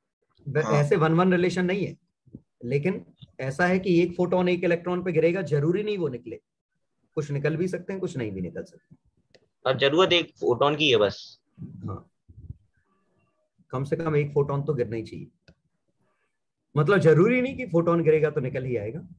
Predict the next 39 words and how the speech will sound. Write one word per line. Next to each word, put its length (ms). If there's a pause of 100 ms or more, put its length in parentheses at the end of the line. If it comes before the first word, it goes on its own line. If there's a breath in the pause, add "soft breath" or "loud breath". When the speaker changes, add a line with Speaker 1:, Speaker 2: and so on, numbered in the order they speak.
(460)
Speaker 3:
सर, 460
ऐ-, 200
Speaker 1:
हाँ। 80
Speaker 3:
सर, 140
ऐसा 200
हो 200
सकता 200
है 60
कि 80
दो 180
तीन 180
फोटॉन 340
गिर 120
गए 160
एक 100
इलेक्ट्रॉन 360
पे 80
और 120
वो 120
निकले 440
ना, 160
ऐसा 160
Speaker 1:
नहीं, 120
Speaker 3:
भी 60
हो 60
Speaker 1:
नहीं 340
हो 140
सकता। 360
Speaker 2:
ऐसा 200
नहीं 140
हो 60
सकता। 200
Speaker 1:
एक 200
इलेक्ट्रॉन 420
पे 100
एक 140
ही 80
फोटॉन 400
गिरेगा। 340